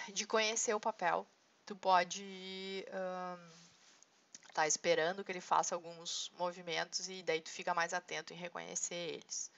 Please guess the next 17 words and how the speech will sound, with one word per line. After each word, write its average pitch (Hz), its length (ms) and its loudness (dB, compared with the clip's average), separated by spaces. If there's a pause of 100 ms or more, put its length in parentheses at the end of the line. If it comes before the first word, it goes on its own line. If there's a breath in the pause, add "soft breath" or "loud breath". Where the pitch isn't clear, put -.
(200 soft breath)
É 170 140 4
subjetivo? 175 640 -4 (100)
É, 139 220 -6 (240)
mas 151 160 -8
é, 151 240 -6 (160)
a - 100 -2
vida 165 360 -6
é 156 160 -2
assim, - 340 -4 (160)
a 147 120 2
adaptabilidade. 143 1400 -2 (2750 loud breath)
Foi 147 400 -4
indo, 226 400 -8
foi 165 240 -4
indo, 196 460 -8
ainda 170 380 2
não 190 220 0